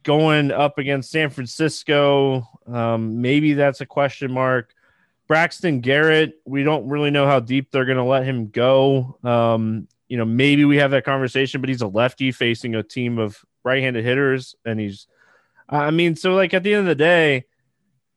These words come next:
I think if you're looking for that under seven K guy, you're looking at, um,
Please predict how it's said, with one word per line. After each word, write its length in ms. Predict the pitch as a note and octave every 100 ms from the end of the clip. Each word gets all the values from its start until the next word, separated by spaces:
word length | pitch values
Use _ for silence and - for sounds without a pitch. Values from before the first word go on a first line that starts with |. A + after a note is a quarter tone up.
| _ _ _ _ _ _
I 80 | D3
think 240 | F#3 E3 _
if 160 | D#3 C#3+
you're 300 | D#3 C#3 A2 G#2
looking 400 | B2+ E3 F3 E3
for 100 | D#3+
that 180 | D3+ C#3
under 220 | C#3+ C#3+
seven 380 | C3 D3 C3+ A#2
K 240 | D3+ D#3
guy, 340 | C3 A#2 A2+ A2
you're 300 | G#2+ A#2+ B2
looking 760 | A2+ C#3+ D3 C#3+ B2+ A#2+ A2 - _ _ _ _
at, 560 | B2+ B2 A#2+ A2+ - - - - _ B2
um, 640 | A#2+ A2+ A2 G#2+ G2+ F2+